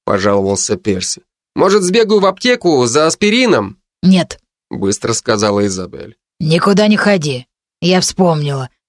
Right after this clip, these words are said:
Speaker 2: Я спрятала масло в кладовке где-то на верхних полках».
Speaker 1: Перси выразительно застонал.
Speaker 2: «А пока я сделаю тебе блинчики»,
Speaker 1: миролюбиво предложила Изабель.
Speaker 2: «Хочешь?»
Speaker 1: Сесилия Медоу поехала вместе с укушенной Тришей искать Лютера.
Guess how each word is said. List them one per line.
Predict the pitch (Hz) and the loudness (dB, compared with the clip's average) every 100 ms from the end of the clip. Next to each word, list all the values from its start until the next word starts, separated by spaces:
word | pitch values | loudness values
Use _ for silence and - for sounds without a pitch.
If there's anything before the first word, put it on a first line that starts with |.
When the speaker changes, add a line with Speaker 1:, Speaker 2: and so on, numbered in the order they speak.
| _ | _
Speaker 2:
Я | 147 165 | 0 0
спрятала | - 214 208 196 190 | 0 0 2 2 4
масло | 190 190 196 - 196 | 6 4 0 -2 -2
в | - | -2
кладовке | - 165 160 220 - 185 | 0 0 2 2 0 -4
где-то | 156 170 180 | -2 0 2
на | 180 | 4
верхних | 185 180 - 190 - | 4 2 0 -2 0
полках». | 175 147 135 - 143 - _ | 0 0 -2 -2 -4 -4 _
Speaker 1:
Перси | - 123 143 - | 2 2 2 -2
выразительно | 151 123 107 101 107 107 107 104 | 0 2 2 2 -2 0 2 2
застонал. | 101 101 - 98 95 80 78 _ _ _ _ _ | 2 -2 -2 -4 -4 -6 -14 _ _ _ _ _
Speaker 2:
«А | 175 | 0
пока | 170 220 190 247 | 2 0 0 2
я | 262 262 | 2 2
сделаю | 202 277 285 277 | 2 2 4 2
тебе | - 277 208 269 | 0 -2 0 0
блинчики», | 196 233 254 240 226 - - 220 - 202 190 - _ _ - | 2 2 4 4 4 0 -4 -6 -6 -4 -4 -6 _ _ -2
Speaker 1:
миролюбиво | 104 95 95 90 107 143 | 0 0 -2 0 0 0
предложила | 117 104 101 101 104 104 | -4 0 0 0 0 0
Изабель. | 101 98 92 85 - _ | 0 -4 -6 -14 -18 _
Speaker 2:
«Хочешь?» | - - 302 311 220 170 - - _ _ _ _ _ _ _ _ _ _ _ _ | -8 0 2 2 0 0 0 -6 _ _ _ _ _ _ _ _ _ _ _ _
Speaker 1:
Сесилия | - - 143 160 220 208 | -6 -2 0 0 2 2
Медоу | 214 226 185 175 | 4 4 4 2
поехала | 151 156 170 151 147 | 2 2 2 2 4
вместе | 147 147 - | 4 2 -2
с | 127 | -6
укушенной | 139 - 151 - 123 120 | -6 -2 -2 2 2 2
Тришей | 131 160 156 143 - | 0 -2 -2 -4 -4
искать | - 113 - 113 101 | -4 -4 -2 -2 0
Лютера. | 110 104 92 - - | 0 0 -2 -10 -16